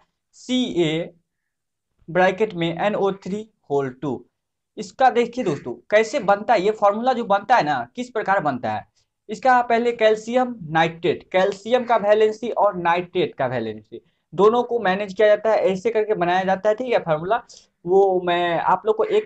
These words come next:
इमेज आ रहा होगा, आप लोग देखिएगा उसको, मैं इस पे वीडियो बनाऊंगा, अच्छे तरीक़ा से वीडियो बनाऊंगा, आप लोग को जरूर दूंगा। ठीक है, तो नेक्स्ट सेशन में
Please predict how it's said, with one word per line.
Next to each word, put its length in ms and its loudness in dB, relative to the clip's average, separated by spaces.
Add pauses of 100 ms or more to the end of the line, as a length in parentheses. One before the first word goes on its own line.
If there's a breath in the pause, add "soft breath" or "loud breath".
इमेज 340 -2
आ 100 6
रहा 140 4
होगा, 200 -2
आप 220 -2
लोग 180 -6
देखिएगा 380 0
उसको, 320 -2 (400)
मैं 160 0
इस 160 -4
पे 120 0
वीडियो 380 -2
बनाऊंगा, 460 -2 (120)
अच्छे 340 -6
तरीक़ा 340 -2
से 120 -8
वीडियो 240 -10
बनाऊंगा, 320 -4
आप 220 -4
लोग 100 -8
को 100 -10
जरूर 320 -8
दूंगा। 280 -16
ठीक 180 -8
है, 60 -2 (380)
तो 60 0
नेक्स्ट 280 -6
सेशन 360 -6 (340)
में 300 -2